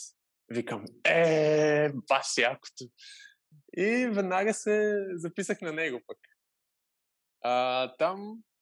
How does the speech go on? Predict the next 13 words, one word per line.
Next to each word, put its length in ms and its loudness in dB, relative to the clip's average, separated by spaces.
там 180 -6
всъщност 380 -4
ми 120 -6
беше 680 -2
преподавател, 1080 -2
а, 460 2
Иво 240 -2
Нецов. 380 -2
Той 160 0
в 60 -14
момента 420 -4
е, 300 0
а, 560 -2